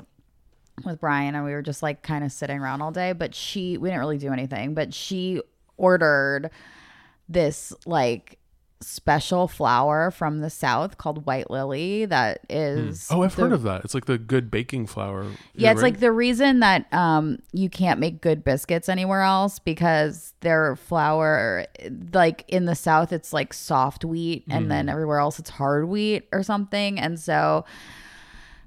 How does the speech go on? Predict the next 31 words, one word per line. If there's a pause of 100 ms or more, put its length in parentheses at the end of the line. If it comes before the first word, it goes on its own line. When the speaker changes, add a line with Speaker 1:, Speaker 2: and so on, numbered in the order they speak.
(580)
Speaker 1:
all, (140)
all
the
regular
flour
in
the
South
is,
like,
a
different
type
of
wheat
or
whatever.
So
she
bought
this
special
kind
of (460)
flour,
and
she
was
just,
like,
making